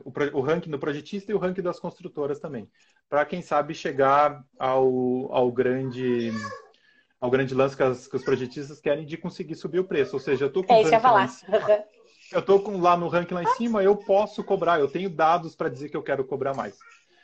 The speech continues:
Speaker 1: E
Speaker 2: É,
Speaker 1: aí tem
Speaker 2: é
Speaker 1: mais
Speaker 2: isso.
Speaker 1: algumas coisinhas legais, assim, de selo, ou seja, selo Construflow, de cursos que a gente teve, selos da,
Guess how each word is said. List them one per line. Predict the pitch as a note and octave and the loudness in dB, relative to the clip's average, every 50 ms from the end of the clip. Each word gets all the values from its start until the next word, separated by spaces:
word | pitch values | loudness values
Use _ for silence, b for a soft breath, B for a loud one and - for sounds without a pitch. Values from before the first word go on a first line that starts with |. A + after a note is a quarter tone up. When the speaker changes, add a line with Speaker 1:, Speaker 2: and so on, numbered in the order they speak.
| b b b b b _ - | b b b b b _ -8
Speaker 1:
E | - | -2
Speaker 2:
É, | G#3 G#3 | 2 4
Speaker 1:
aí | G3+ G3+ G#3 | 6 6 6
tem | G3+ A#3 | 4 2
Speaker 2:
é | G#3+ | 2
Speaker 1:
mais | F#3+ G3 F#3+ | 4 4 4
Speaker 2:
isso. | G3+ | 4
Speaker 1:
algumas | G3 F#3 F#3+ F#3 - | 2 2 0 -2 0
coisinhas | - F#3+ E3 C3+ F3+ F#3 F#3 E3+ | 0 -2 -2 -2 -6 -10 -8 -6
legais, | E3+ D#3+ D#3+ D#3+ D#3+ D#3 | -6 -2 0 0 0 0
assim, | D#3 - - E3+ D#3+ | -4 -8 -10 -10 -10
de | C3 D3+ | -10 -12
selo, | D3 - - D#3+ E3 E3+ F3 F3 D3+ C#3 | -10 -8 -4 -2 0 0 0 0 0 -2
ou | C3 | -2
seja, | C3 - E3 D#3+ C#3 - C#3 | -2 -4 -6 -6 -6 -6 -8
selo | C3+ - - E3+ F3 E3+ | -6 -6 -4 -4 -4 -4
Construflow, | - E3 D#3 - - E3 - - C#3+ C#3+ D3+ E3+ E3+ D#3 C#3 B2 | -6 -8 -8 -8 -10 -12 -10 -8 -4 -2 0 0 2 0 0 0
de | A2+ C3 B2+ | -2 -6 -10
cursos | - D3+ D#3+ D#3 - - | -8 -10 -10 -10 -8 -4
que | D3+ | -4
a | C3+ | -4
gente | B2 C#3 C3 C3+ - D3+ C#3 C3 C3 C3 B2+ B2 B2 - | -4 -4 -8 -12 -10 -6 -4 -2 0 0 0 -2 -2 -4
teve, | - D3+ D#3 D#3+ E3 D#3 C#3 B2+ C#3 C3 | -6 -6 -6 -4 -4 -6 -6 -6 -10 -10
selos | - - D#3+ D3+ D#3 D#3 D#3 D3+ C3+ B2+ | -10 -8 -6 -4 -4 -4 -4 -6 -6 -2
da, | C#3 C#3+ C#3+ C#3 C3 B2+ B2 A#2+ A#2 A#2 A2+ A2 | 0 0 2 2 2 2 2 2 2 0 0 -2